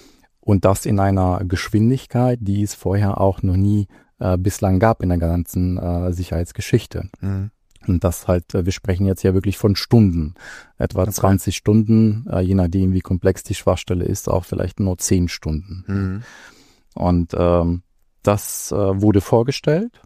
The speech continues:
Speaker 2: Mhm.
Speaker 1: ähm, was mich dann auch zugleich, ähm, erschütterte, weil, äh, mir sofort tausend Gedanken kamen, wenn das jetzt vollkommen autonom läuft.
Speaker 2: Ja.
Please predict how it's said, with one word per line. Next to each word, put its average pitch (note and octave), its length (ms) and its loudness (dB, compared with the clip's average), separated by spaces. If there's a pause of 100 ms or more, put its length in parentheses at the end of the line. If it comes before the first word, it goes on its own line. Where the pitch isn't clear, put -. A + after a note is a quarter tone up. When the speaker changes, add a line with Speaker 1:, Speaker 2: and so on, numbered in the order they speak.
Speaker 2:
Mhm. F#2+ 200 -10 (1120)
Speaker 1:
ähm, G2 680 4 (100)
was G2+ 220 2
mich A2 160 4
dann G#2 140 4
auch G2 160 2
zugleich, F#2+ 560 0
ähm, F#2+ 380 -2
erschütterte, C3 680 0
weil, G#2 680 2
äh, - 20 -4
mir G#2+ 320 4
sofort G2+ 420 0
tausend G#2 320 4
Gedanken F#2+ 460 0
kamen, G#2+ 380 0
wenn F#2 140 0
das G2 200 -2
jetzt A2 160 -4
vollkommen G2 460 -2
autonom G2 600 0
läuft. C3+ 420 -4
Speaker 2:
Ja. G#2 180 -4